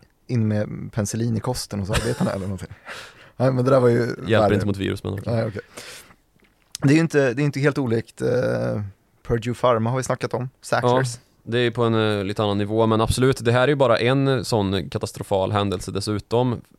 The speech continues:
Speaker 2: som, eh,
Speaker 1: Får nog
Speaker 2: Cargill har
Speaker 1: förklara
Speaker 2: fått.
Speaker 1: vad, vad Sacklers och Purdue Pharma är för någonting också.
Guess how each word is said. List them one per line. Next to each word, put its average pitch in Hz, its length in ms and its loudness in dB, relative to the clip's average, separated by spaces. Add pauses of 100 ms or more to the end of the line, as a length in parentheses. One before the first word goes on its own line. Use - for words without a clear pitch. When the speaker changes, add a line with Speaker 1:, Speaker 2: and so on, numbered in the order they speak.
(140)
Speaker 2:
som, 107 360 -4
eh, 98 160 -2 (920)
Speaker 1:
Får - 140 -6
nog 127 100 6
Speaker 2:
Cargill 110 180 4
har - 80 4
Speaker 1:
förklara 120 200 4
Speaker 2:
fått. 117 80 -2 (100)
Speaker 1:
vad, - 200 -4
vad 120 160 -6
Sacklers 104 500 -4
och 107 180 -6 (120)
Purdue 104 260 -8
Pharma 101 380 -8 (200)
är 117 120 -4
för - 80 -10
någonting 101 240 -10
också. - 160 -16